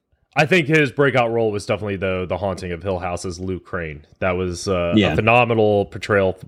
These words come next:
Speaker 2: by him. And then, of course, Adrian Griffin in The Invisible Man. So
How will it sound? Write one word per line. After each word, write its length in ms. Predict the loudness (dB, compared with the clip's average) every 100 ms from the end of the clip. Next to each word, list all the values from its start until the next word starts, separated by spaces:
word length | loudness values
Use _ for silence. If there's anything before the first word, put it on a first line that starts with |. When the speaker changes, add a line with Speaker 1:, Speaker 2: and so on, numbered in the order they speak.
| -2
Speaker 2:
by 180 | 2 4
him. 300 | 2 2 0
And 180 | 0 0
then, 80 |
of 100 | 0
course, 340 | 0 0 0 -4 -14 -16 -12 0
Adrian 420 | 2 4 4 4
Griffin 380 | 2 0 0 -2
in 360 | -2 0 0 -2
The 160 | -4 -2
Invisible 420 | -2 -2 -4 -4
Man. 360 | -8 -10 -12 -14 _ -14 -12
So 480 | -4 0 0 -2 -8